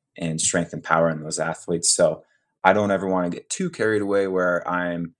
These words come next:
starting to kinda turn myself into a sport coach and think that I'm, um, the biggest influencer on what's gonna make them a better skier or hockey player, snowboarder or whatever. Um,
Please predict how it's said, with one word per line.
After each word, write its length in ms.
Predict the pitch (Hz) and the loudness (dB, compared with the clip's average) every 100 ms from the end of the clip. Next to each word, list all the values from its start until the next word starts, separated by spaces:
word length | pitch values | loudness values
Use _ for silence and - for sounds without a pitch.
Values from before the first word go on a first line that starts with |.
| _ - | _ -10
starting 400 | - 107 101 90 | -2 0 0 -4
to 100 | 82 | -6
kinda 280 | 98 90 | -6 -6
turn 300 | 80 - 98 | -6 -6 -4
myself 480 | 90 85 - 90 - | -2 0 0 -2 -2
into 340 | 85 82 87 78 | -6 -4 -4 -4
a 60 | |
sport 460 | - - 92 87 - | -8 -4 -2 -2 -2
coach 300 | 92 92 - | -2 -2 -4
and 160 | 80 | -10
think 220 | - 90 - | -6 -6 -4
that 160 | 82 | -6
I'm, 400 | 82 82 82 82 _ _ _ - | -4 -4 -6 -8 _ _ _ -6
um, 280 | 87 80 82 | -4 -4 -4
the 100 | 82 | -4
biggest 400 | - 90 85 - | -2 0 0 -2
influencer 680 | 87 85 90 85 85 - 82 | -4 -4 -4 -2 -2 -4 -4
on 220 | 80 80 | -4 -6
what's 220 | 80 - | -6 -6
gonna 200 | - 82 | -4 -4
make 320 | 78 82 82 - | 0 -2 -2 -2
them 380 | 82 80 78 78 | -2 -2 -4 -4
a 80 | 85 | 0
better 260 | 85 82 | 2 2
skier 480 | 82 - 87 82 80 | 0 -2 -2 -2 -2
or 160 | 78 76 | -4 -2
hockey 320 | 80 - 85 | -4 -4 -8
player, 300 | - 80 78 | -6 -6 -6
snowboarder 640 | - 82 78 82 82 82 | -6 -6 -6 -4 -4 -4
or 40 | 80 | -4
whatever. 460 | 80 80 82 80 | -4 -4 -4 -6
Um, 160 | 80 | -6